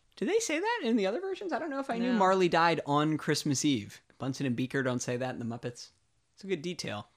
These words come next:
Speaker 1: Why? 'Cause it would make sense that his ghost would come back.
Speaker 2: Mm.
Speaker 1: This Scrooge is just so funny. He's
Speaker 2: <laughs>
Speaker 1: so, so bent over.
Speaker 2: Yeah, it's like, it's like a cartoon.
Speaker 1: Yeah, he's a
Speaker 2: You
Speaker 1: bit,
Speaker 2: know what I mean?
Speaker 1: bit silly, but movies were different then. Like, the Wolfman was out around this time, you know?
Speaker 2: Yeah.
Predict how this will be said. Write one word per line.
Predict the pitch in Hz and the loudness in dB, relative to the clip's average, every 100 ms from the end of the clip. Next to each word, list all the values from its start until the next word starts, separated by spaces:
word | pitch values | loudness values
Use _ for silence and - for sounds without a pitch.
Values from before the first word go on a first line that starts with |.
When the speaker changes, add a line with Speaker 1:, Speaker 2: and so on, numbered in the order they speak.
| - | -4
Speaker 1:
Why? | 135 | -2
'Cause | - 127 | -2 -4
it | 135 | -2
would | 135 | 0
make | 151 | 0
sense | - 147 131 | 0 -2 -2
that | 120 | -4
his | 107 | -6
ghost | - 117 110 117 | -6 -6 -6 -8
would | 98 | -8
come | 110 | -6
back. | 104 98 98 - | -6 -8 -10 -14
Speaker 2:
Mm. | 180 180 - _ _ _ | -14 -14 -18 _ _ _
Speaker 1:
This | 180 175 | -6 -6
Scrooge | - - 156 156 131 | -6 -4 -2 -2 -4
is | - | -6
just | 143 - | -4 -4
so | - 151 | -4 -4
funny. | - - 127 127 | -6 -8 -6 -6
He's | 107 131 | -6 0
Speaker 2:
<laughs> | |
Speaker 1:
so, | 214 262 | 4 4
so | 175 - - 202 | 2 -4 0 0
bent | 160 139 147 139 | 0 0 2 2
over. | 147 135 131 139 | 2 2 2 4
Speaker 2:
Yeah, | 139 | 4
it's | 240 - | 2 -2
like, | 285 - - | -4 -4 -12
it's | 220 - | -12 -6
like | 254 226 | -4 -2
a | 190 | -6
cartoon. | - - 196 - - 254 240 | -6 -6 -6 -6 -2 0 2
Speaker 1:
Yeah, | 123 | 2
he's | 117 120 | 0 0
a | |
Speaker 2:
You | 208 | 4
Speaker 1:
bit, | 233 | 4
Speaker 2:
know | 226 | 4
what | |
I | 208 | 0
mean? | 190 | 2
Speaker 1:
bit | 175 175 143 | 2 2 -2
silly, | - - 135 113 104 | -2 -2 0 -2 -4
but | 104 101 110 - _ - | -6 -8 -10 -14 _ -6
movies | 175 190 | -4 -4
were | 165 | -2
different | 113 101 104 | -4 -4 -8
then. | 101 95 95 - | -8 -6 -8 -8
Like, | - 151 | -8 -6
the | 160 | -4
Wolfman | 139 139 180 - 131 110 107 | -2 2 2 2 -2 -2 -4
was | 107 | -4
out | 110 101 | -6 -6
around | 101 101 101 | -6 -6 -6
this | 110 | -8
time, | - 120 101 104 | -8 -10 -8 -4
you | |
know? | 107 | -2
Speaker 2:
Yeah. | 170 135 | -2 -2